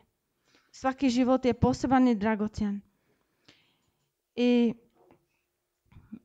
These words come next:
e, <laughs> ili, ili kad, kako radimo kršćanske rituale. E,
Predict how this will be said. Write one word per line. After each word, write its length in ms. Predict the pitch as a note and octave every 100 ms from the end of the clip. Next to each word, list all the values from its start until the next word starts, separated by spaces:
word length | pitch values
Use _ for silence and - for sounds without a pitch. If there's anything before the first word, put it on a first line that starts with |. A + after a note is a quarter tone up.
| _ -
e, 520 | A3+ A3 G#3+ G#3+ G#3 - -
<laughs> 500 | A#3 - B3+ _ C4
ili, 300 | C4+ D4+ C#4 - _
ili 540 | C4 C#4 D4+ C4 D4+ D#4 _ _ _ _ _ _ _ _ -
kad, 160 | B3+ B3+ _
kako 340 | - A#3 B3 A#3+
radimo 540 | A3+ A3+ A#3 A3 G#3+ - _ _ _
kršćanske 580 | - B3 - B3 - B3+
rituale. 680 | A#3 A3+ A#3 G#3 G3+ G3+ G3 - _ _ _ _ _ _ _ _ _ _ -
E, 540 | A3 G#3+ G#3+ G#3 G#3